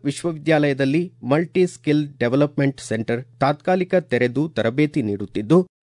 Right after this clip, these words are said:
ನೂರ ಇಪ್ಪತ್ತು ಕೋಟಿ ರೂಪಾಯಿ ವೆಚ್ಚದಲ್ಲಿ ಇಪ್ಪತ್ತೈದು ಎಕರೆ ಪ್ರದೇಶದಲ್ಲಿ ಹೊಸದಾಗಿ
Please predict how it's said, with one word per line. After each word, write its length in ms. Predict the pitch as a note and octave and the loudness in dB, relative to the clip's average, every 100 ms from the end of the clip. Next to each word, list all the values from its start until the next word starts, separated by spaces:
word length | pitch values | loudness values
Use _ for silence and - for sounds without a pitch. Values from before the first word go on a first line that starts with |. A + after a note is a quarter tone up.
| C#3 | 0
ನೂರ 180 | E3+ | 2
ಇಪ್ಪತ್ತು 520 | G3 G3 D3+ E3 D3+ D3+ | 2 0 -2 -4 -4 0
ಕೋಟಿ 300 | D#3 D3+ D3 | 2 2 0
ರೂಪಾಯಿ 400 | A2+ B2 B2+ A#2 | 0 0 2 2
ವೆಚ್ಚದಲ್ಲಿ 680 | G#2+ - A#2 A#2 D3 - _ | -2 -2 -2 2 2 0 _
ಇಪ್ಪತ್ತೈದು 720 | - D3 - F3 F3 E3 F3 - | -4 0 0 0 0 0 -2 -2
ಎಕರೆ 300 | A2+ C#3 C3 | -4 0 0
ಪ್ರದೇಶದಲ್ಲಿ 840 | - G#2 A#2+ C3 G2 G#2+ B2+ F#3 - - - | -2 -2 -2 -2 -6 0 2 2 -2 -20 -6
ಹೊಸದಾಗಿ 720 | - D#3+ G3 F#3+ E3+ F3 F#3 | -2 0 0 0 0 -2 -4